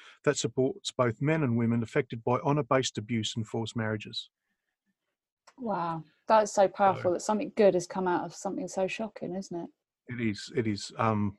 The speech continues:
Speaker 1: so I, I would recommend that book to anyone. But if I can, if I can just, just hog the, hog the ca-, uh,
Speaker 2: <laughs>
Speaker 1: camera, microphone. But the next one is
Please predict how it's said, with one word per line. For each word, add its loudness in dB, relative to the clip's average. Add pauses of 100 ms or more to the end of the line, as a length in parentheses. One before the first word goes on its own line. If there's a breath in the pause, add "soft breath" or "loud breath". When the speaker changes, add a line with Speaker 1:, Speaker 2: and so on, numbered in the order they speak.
Speaker 1:
so 2
I, 8
I 10
would 4
recommend 2
that 0
book -10
to -8
anyone. -2 (720)
But 0
if -2
I 2
can, 2 (100)
if -6
I 6
can 0
just, -4 (1040)
just -8
hog -4
the, 4 (240)
hog 0
the -4
ca-, 4
uh, 6 (120)
Speaker 2:
<laughs> -18
Speaker 1:
camera, 2 (440 soft breath)
microphone. 8
But 4
the 2
next 0
one 6 (640 soft breath)
is 2